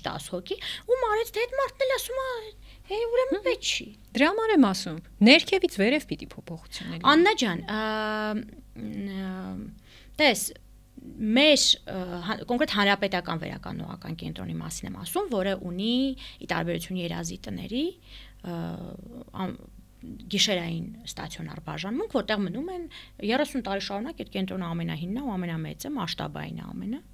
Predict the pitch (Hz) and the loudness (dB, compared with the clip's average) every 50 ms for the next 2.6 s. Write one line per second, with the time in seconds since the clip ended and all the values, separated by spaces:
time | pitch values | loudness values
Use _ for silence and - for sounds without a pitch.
0 | - - - - - - - - - - - - - - - - 180 175 170 170 | -20 -20 -20 -20 -20 -20 -20 -20 -20 -20 -20 -20 -20 -14 -10 -6 -4 -2 -2 2
1 | 175 208 214 220 214 - 165 185 240 320 - - - 202 196 220 285 330 - - | 4 4 4 4 4 2 -2 -4 -4 -4 -4 0 2 6 6 6 6 6 2 -4
2 | - - 180 165 170 175 165 156 - - - - | -6 -4 -2 -2 0 -2 -4 -6 -10 -12 -14 -14